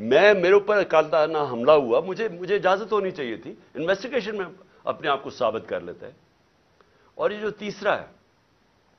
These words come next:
ये जो तीसरा जो ये plan इन्होंने किया हुआ है, अब ये दहशतगर्दी के नाम पे होगा कि पहले तो दीनी इंतहा पसंद ना, सलमान तसीफ type murder,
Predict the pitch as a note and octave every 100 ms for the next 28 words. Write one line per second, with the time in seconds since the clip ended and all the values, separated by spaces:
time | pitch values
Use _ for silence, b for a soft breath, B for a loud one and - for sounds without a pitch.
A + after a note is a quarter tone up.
0 | _ _ _ _ _ b b - F3 F#3+
1 | - F#3+ - F#3 G3 F#3 E3 D#3+ D3+ C3+
2 | C#3 D3 C3 C3 A#2 F2+ A#2 G#2+ G2 F2
3 | - _ _ _ _ b b b C3 D3
4 | D#3+ - C#3 D3+ A#2+ B2+ A2+ A#2 A2+ G2+
5 | F#2+ F#2+ F2 D#2+ - _ _ _ _ _
6 | _ _ _ _ _ _ - A#2 C3 C3
7 | C3 B2 A#2+ - _ _ G2 A2 A#2+ A2+
8 | C3 G#2 A2 - A2 A2 A#2+ D3+ A#2+ G#2
9 | G#2+ G#2 G2 A#2 - F#2+ E2+ - F2 D#2+
10 | E2